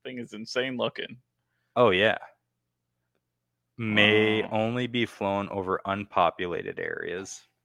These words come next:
Speaker 2: And then light sport aircraft, you have to have a sport pilot certificate. And that's, that can be up to thirteen hundred pounds or fourteen hundred and thirty for seaplanes.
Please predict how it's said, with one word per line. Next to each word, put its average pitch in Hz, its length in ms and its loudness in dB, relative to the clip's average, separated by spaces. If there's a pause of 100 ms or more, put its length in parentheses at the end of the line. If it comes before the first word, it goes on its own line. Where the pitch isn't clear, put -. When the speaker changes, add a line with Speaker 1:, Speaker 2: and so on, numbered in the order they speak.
(720)
Speaker 2:
And 117 140 0
then 98 180 0
light 98 460 2
sport - 480 0
aircraft, 92 600 0
you 92 120 -2
have 92 160 2
to - 60 0
have 87 120 2
a 85 180 -6
sport - 380 -4
pilot - 340 -2 (280)
certificate. - 800 -8 (600)
And 90 140 -6
that's, 92 460 -2
that 101 200 2
can 110 140 -4
be 92 120 -2
up - 160 -4
to 65 100 -10 (280)
thirteen - 760 -10
hundred 101 320 -14 (160)
pounds 95 680 -8 (320)
or 90 100 0
fourteen 101 480 -2
hundred 92 280 -4
and 85 100 -12
thirty 87 240 -2
for - 180 -10
seaplanes. 98 1080 -10